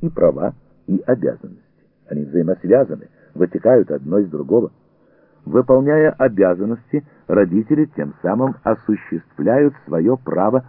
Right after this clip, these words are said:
на личное воспитание ребёнка. Сущность прав родителей состоит прежде всего в активном их осуществлении путём выполнения родительских обязанностей. Родительские права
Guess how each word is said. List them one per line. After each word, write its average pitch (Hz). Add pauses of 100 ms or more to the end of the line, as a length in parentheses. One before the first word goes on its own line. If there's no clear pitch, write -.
(140)
на 87
личное 123
воспитание 87
ребёнка. - (1200)
Сущность 185
прав 143
родителей 71
состоит 147
прежде 107
всего 143 (240)
в 80
активном 156
их 139
осуществлении 123 (300)
путём 92
выполнения 82
родительских 87
обязанностей. 87 (800)
Родительские 73
права 95